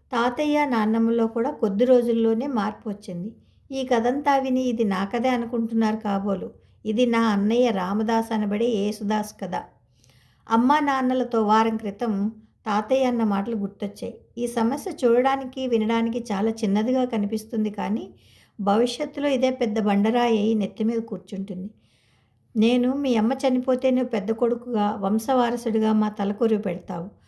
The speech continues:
అందరూ చనిపోయేవాళ్ళే, మరి నువ్వు చనిపోతే చితి ఎవరు ఆ-, ఆ-, అంటిస్తారు? ఎవరు దహనం చేస్తారు?" "ఆ రామదాసా? వాడు నీ పెద్ద కొడుకుగా నీకు తలకొరివి పెడతాడా?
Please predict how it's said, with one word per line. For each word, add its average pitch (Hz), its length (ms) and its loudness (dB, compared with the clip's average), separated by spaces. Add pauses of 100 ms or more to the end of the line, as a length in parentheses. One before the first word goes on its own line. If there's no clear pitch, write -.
(280)
అందరూ 233 320 4
చనిపోయేవాళ్ళే, 220 880 0
మరి 208 220 0
నువ్వు 233 280 2
చనిపోతే 262 380 -4 (120)
చితి 220 180 0
ఎవరు 240 160 2
ఆ-, 233 260 -4 (140)
ఆ-, 220 260 0
అంటిస్తారు? 240 720 -2 (320)
ఎవరు 202 240 0
దహనం 247 340 2
చేస్తారు?" 233 580 -2 (2750)
"ఆ 208 40 4
రామదాసా? 214 800 2 (560)
వాడు 202 280 2
నీ 226 80 2
పెద్ద 208 280 -2
కొడుకుగా 262 420 0
నీకు 254 220 0
తలకొరివి 214 480 2
పెడతాడా? 196 540 -4